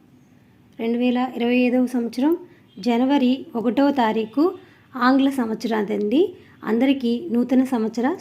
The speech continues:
శుభాకాంక్షలండి. ఈ సంవత్సరం అంతా మీకు అష్టైశ్వర్యాలతో, ఆయురారోగ్యాలతో సంతోషంగా ఉండాలని కోరుకుంటూ వీడియో స్టార్ట్ చేస్తున్నాను. ఇక జనవరి ఐదవ తారీఖు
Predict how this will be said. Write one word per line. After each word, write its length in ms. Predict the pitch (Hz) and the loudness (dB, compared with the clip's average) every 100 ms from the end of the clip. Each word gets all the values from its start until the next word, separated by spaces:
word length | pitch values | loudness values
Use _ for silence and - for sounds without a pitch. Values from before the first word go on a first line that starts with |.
| - | -6
శుభాకాంక్షలండి. 920 | 220 226 233 220 214 202 202 208 208 - - - | -6 -4 -4 -4 -4 -4 -2 -2 -2 -6 -20 -6
ఈ 100 | 240 | -4
సంవత్సరం 460 | 240 214 226 269 262 | -2 -4 -4 -2 0
అంతా 340 | 226 226 226 - | -2 -4 -10 -8
మీకు 380 | 226 220 220 - | -8 -4 -6 -6
అష్టైశ్వర్యాలతో, 960 | 208 247 226 226 233 226 220 214 202 220 | -8 -4 -4 -4 -6 -4 -4 -4 -4 -6
ఆయురారోగ్యాలతో 840 | 208 214 220 214 190 208 208 240 | -4 -2 -2 -4 -4 -4 -4 -6
సంతోషంగా 680 | - 208 220 262 254 247 220 | -6 -6 0 0 0 -4 -4
ఉండాలని 420 | 208 208 202 208 | -4 -4 -4 -6
కోరుకుంటూ 560 | 208 202 196 214 330 415 - - - 240 | -6 -10 -8 -8 -6 -8 -12 -20 -12 -4
వీడియో 260 | 220 226 | -2 -2
స్టార్ట్ 380 | 226 214 196 190 | -4 -8 -8 -6
చేస్తున్నాను. 560 | 202 - 202 190 254 370 - - - | -8 -8 -8 -2 -2 -2 -8 -20 -8
ఇక 380 | 262 262 247 262 - - - _ _ _ _ - | -6 -2 -2 -2 -8 -20 -20 _ _ _ _ -12
జనవరి 680 | 214 269 311 320 269 262 277 - | 0 4 4 4 4 2 0 -8
ఐదవ 420 | 226 233 240 320 294 | -4 0 4 4 4
తారీఖు 640 | 254 220 208 202 311 427 | 2 2 0 2 2 0